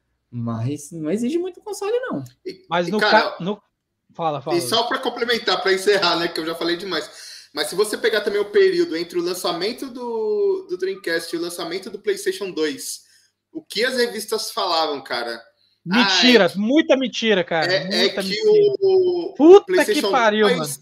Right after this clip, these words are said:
Speaker 2: tem gráficos de Toy Story, vai ter gráficos do Toy Story.
Speaker 3: Que
Speaker 2: Ah, que o
Speaker 3: mentira, mano.
Speaker 2: console é capaz de lançar mísseis, ah, é, o governo tá com, com medo.
Speaker 3: Aqui, setenta e cinco milhões de polígonos, foi a maior mentira que eu já vi na minha vida. <laughs>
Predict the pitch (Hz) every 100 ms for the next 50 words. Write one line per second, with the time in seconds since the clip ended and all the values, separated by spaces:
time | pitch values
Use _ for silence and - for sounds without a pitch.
0 | _ - 202 180 196 226 - 208 180 202
1 | - 202 208 - - 185 185 160 147 147
2 | 151 160 - 196 190 190 196 196 - -
3 | 160 156 139 120 - _ _ 277 330 330
4 | - 240 247 214 180 160 202 220 226 220
5 | - _ _ - 196 185 196 202 208 208
6 | 220 220 185 226 226 - 156 135 - 147
7 | 147 147 147 - - _ 127 139 139 139
8 | 139 139 139 139 139 185 180 170 208 214
9 | 208 202 - 202 196 190 - 190 180 220
10 | 208 208 208 208 - _ _ 226 247 311
11 | 302 196 - _ _ 269 240 - 285 320
12 | 269 - 302 285 285 254 277 262 294 240
13 | 240 247 247 254 247 254 302 339 302 -
14 | - 294 311 285 285 233 269 294 302 294
15 | 208 202 226 330 339 226 262 - 254 -